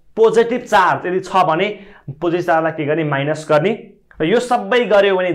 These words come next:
जेड निकाल्न सकिन्छ। जेड निकाल्न सकियो भने हाम्रो काम इजिली सल्भ हुन्छ। र त्यसैको लागि मैले यहाँ एक दुईवटा इक्जाम्पल दिएको छु। एनएच थ्री को मलाई हाइब्रिडाइजेसन निकाल्नु पर्ने भयो,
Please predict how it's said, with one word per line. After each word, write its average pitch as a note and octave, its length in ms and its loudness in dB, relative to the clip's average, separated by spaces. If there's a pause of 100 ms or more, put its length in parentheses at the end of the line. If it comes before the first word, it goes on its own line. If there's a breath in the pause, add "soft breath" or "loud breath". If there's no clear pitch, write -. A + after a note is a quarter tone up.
जेड A#3 340 0
निकाल्न F3+ 400 -2
सकिन्छ। F#3 420 -6 (460 loud breath)
जेड F#3 380 -4
निकाल्न F#3 400 -2
सकियो E3 420 -4
भने D#3 200 0 (340 loud breath)
हाम्रो E3+ 220 -2
काम E3+ 280 -2
इजिली D#3 280 0
सल्भ B2+ 300 -6
हुन्छ। A2+ 180 -8 (640)
र D3 40 -4
त्यसैको G#3 360 0
लागि G#3+ 300 4 (520 loud breath)
मैले F#3+ 160 -2
यहाँ G3+ 120 -2
एक F#3 220 -6
दुईवटा G3+ 220 4
इक्जाम्पल G3 460 2
दिएको G3+ 220 2
छु। B3+ 140 0 (560)
एनएच A#3+ 540 0
थ्री C#4 200 0
को D#4 180 2
मलाई C#4 320 0
हाइब्रिडाइजेसन A3+ 680 -2
निकाल्नु F3+ 380 0
पर्ने D3 320 -6
भयो, G2 260 -8